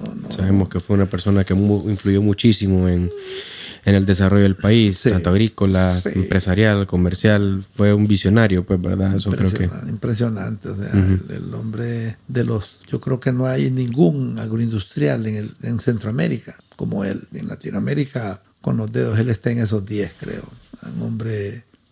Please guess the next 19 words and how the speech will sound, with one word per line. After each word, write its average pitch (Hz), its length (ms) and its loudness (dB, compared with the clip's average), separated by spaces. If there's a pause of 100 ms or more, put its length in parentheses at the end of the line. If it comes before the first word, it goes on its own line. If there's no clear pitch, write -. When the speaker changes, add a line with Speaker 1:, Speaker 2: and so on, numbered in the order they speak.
Speaker 1:
visionario, 110 920 -2
trabajador, 104 880 -6
que - 140 0
vio 117 160 2
todo 135 160 0
el 117 80 -4
tiempo 131 300 0
la, 120 260 -4
la 117 140 -6
agricultura 113 560 -4
como 113 180 -4
una 113 100 -2
materia 110 420 -6
prima. 101 460 -6 (200)
Speaker 2:
Comprendo. 90 340 -2 (160)
Speaker 1:
Agregarle 120 520 2
valor 127 440 0
para, 98 420 -8 (120)
para... 98 460 -10